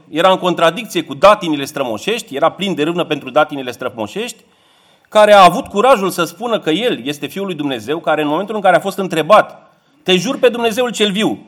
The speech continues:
ești tu Mesia?” Și a zis, „Da, sunt.” Deci a hulit și care fusese executat, dar ai căror urmași, din inerție,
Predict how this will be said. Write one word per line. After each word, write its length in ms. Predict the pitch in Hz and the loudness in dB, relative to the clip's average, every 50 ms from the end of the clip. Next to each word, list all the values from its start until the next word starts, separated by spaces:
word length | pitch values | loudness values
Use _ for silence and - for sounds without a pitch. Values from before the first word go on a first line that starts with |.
| _ _ | _ _
ești 400 | 98 131 180 220 226 - - - | -2 2 2 2 2 0 -6 -8
tu 120 | 208 214 | -8 -4
Mesia?” 380 | 202 190 170 - - 240 240 226 | -4 -4 -4 -4 -4 -4 -4 -2
Și 80 | - | -2
a 60 | 214 | -6
zis, 100 | 175 117 | -8 -8
„Da, 420 | 107 110 175 214 254 - - - _ _ | -2 2 2 2 2 0 -8 -18 _ _
sunt.” 380 | - - 240 147 104 - - - _ _ _ _ _ _ _ _ _ _ _ _ _ _ _ _ | -10 -6 -6 -6 -6 -8 -14 -20 _ _ _ _ _ _ _ _ _ _ _ _ _ _ _ _
Deci 240 | - 196 185 - | -6 -6 -4 2
a 160 | - 185 175 - | 4 4 4 4
hulit 380 | - 143 185 262 277 - - _ _ _ | 2 -4 -4 -4 -8 -10 -14 _ _ _
și 160 | _ - - 226 | _ -16 -14 0
care 220 | - 269 262 233 | 2 4 4 4
fusese 380 | 190 - 214 208 247 214 214 196 | 2 -2 -4 -4 -4 -2 0 -2
executat, 1000 | 185 202 185 185 208 175 - - 107 107 107 135 185 - - - _ _ _ _ _ _ _ _ _ _ _ _ _ _ - _ _ - | -2 0 0 0 -2 -2 -2 -6 -4 0 0 0 0 0 -6 -18 _ _ _ _ _ _ _ _ _ _ _ _ _ _ -20 _ _ 0
dar 160 | 156 233 254 254 | 4 6 8 8
ai 200 | 226 214 180 - | 8 6 6 4
căror 320 | - 285 294 294 254 214 | 2 4 6 6 6 6
urmași, 800 | 190 175 165 156 147 151 190 262 269 262 - - - - - _ | 4 2 2 2 2 2 4 4 2 2 -2 -8 -10 -12 -14 _
din 240 | - 151 254 302 277 | -10 -4 -2 0 0
inerție, 580 | 233 208 190 185 180 160 - - 294 277 294 | 0 2 2 2 2 2 -4 -6 -4 0 2